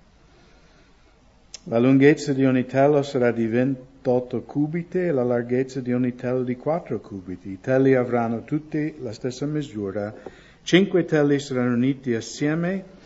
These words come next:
e gli altri cinque teli saranno pure uniti assieme." Ok, quindi, eh, abbiamo già parlato nel primo studio un po' in generale riguardo il tabernacolo.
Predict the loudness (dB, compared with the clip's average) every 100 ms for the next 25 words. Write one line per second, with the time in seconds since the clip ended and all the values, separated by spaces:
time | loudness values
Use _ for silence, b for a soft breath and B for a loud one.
0 | B B 0 4 6 4 0 -2 -2 -2
1 | 0 -2 2 2 2 0 -2 0 -2 -4
2 | B B B 2 4 6 4 2 0 2
3 | 0 0 -2 -2 -2 2 4 4 0 -6
4 | -16 _ _ _ _ _ _ _ _ _
5 | _ _ -20 _ _ -12 -2 -2 2 0
6 | -2 B B B B -2 0 2 4 4
7 | 4 0 -4 -2 0 0 -2 -2 -6 -20
8 | _ _ _ _ _ _ -6 0 2 4
9 | 4 2 2 2 4 4 2 0 -2 -2
10 | -2 0 0 -2 -2 -2 0 2 0 0
11 | 0 0 0 0 0 0 2 2 0 2
12 | 2 2 -2 -2 0 2 0 0 -2 -4
13 | -2 0 0 -2